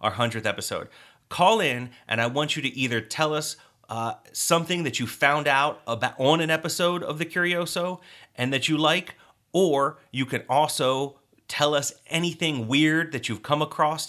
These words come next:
anything curious that you've come across. So if you found a weird liquor or alcohol, please let us know about it. Tell us. Call us and tell us.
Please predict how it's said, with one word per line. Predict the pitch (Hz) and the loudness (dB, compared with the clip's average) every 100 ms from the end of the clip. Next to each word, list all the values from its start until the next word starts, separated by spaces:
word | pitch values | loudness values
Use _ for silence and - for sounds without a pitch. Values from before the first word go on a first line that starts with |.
| - | -4
anything | 147 175 175 143 117 | -2 -2 -2 -4 -6
curious | - 165 165 139 120 - - - - | -6 -2 0 0 -2 -6 -12 -20 -8
that | 104 - | -6 -6
you've | 92 | -8
come | - 98 | -6 -6
across. | 95 107 80 - - - - - | -6 -6 -8 -10 -12 -16 -18 -4
So | 156 135 127 | 2 4 4
if | 120 117 | 0 -4
you | 170 | -6
found | - 151 160 151 | 2 4 4 2
a | 107 | -2
weird | 104 120 131 113 | 0 0 0 -2
liquor | 110 117 147 | -4 -2 -2
or | - 113 98 | 0 0 2
alcohol, | 120 123 135 156 170 175 _ _ - | 0 0 -2 0 -2 -6 _ _ -8
please | 202 240 120 82 - - | -4 -4 -4 -10 -16 -8
let | 110 123 143 | 0 2 2
us | 123 117 | 0 0
know | 120 135 | 0 0
about | 95 58 | -6 -12
it. | - _ _ _ _ - | -16 _ _ _ _ -4
Tell | 160 135 | 0 0
us. | - - - _ | -4 -12 -12 _
Call | - 123 135 | 0 2 2
us | 139 131 | 0 -6
and | |
tell | 127 131 | -2 -2
us. | 135 | -2